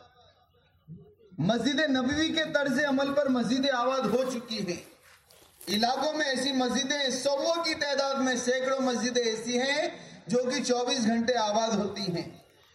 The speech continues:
ایسے ہزاروں افراد امت میں موجود ہیں جو حضرات صحابہ کی ترتیب پر جان اور مال لگاتے ہیں، اور ایسی مستورات وجود میں آ چکی ہیں جو حضرات صحابیات کے طرز پر ان کے مردوں کا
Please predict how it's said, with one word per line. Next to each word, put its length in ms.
ایسے 340
ہزاروں 520
افراد 520
امت 280
میں 120
موجود 500
ہیں 300
جو 100
حضرات 640
صحابہ 340
کی 160
ترتیب 500
پر 160
جان 280
اور 100
مال 260
لگاتے 540
ہیں، 340
اور 200
ایسی 260
مستورات 500
وجود 300
میں 140
آ 260
چکی 360
ہیں 340
جو 100
حضرات 680
صحابیات 640
کے 60
طرز 280
پر 120
ان 160
کے 100
مردوں 400
کا 100